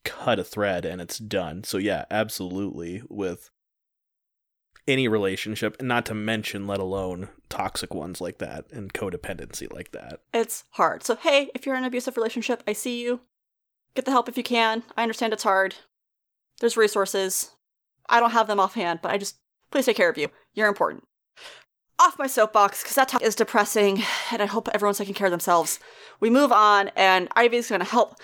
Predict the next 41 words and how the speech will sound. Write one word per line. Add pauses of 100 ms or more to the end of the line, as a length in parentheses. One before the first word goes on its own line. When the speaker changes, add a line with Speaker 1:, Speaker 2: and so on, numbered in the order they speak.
(200)
Speaker 2:
Harley (300)
go
break
up
the
Joker. (180)
It
doesn't
go
well. (160)
So
Ivy
has
to
plan
this (680)
crazy (140)
thing (320)
of
where
the
Riddler (500)
ends
up
capturing (180)
Batman
and
Harley. (160)
I'm,
I'm
kinda
skimming
at
this
point,
guys.
Just
watch
the
fucking
episode.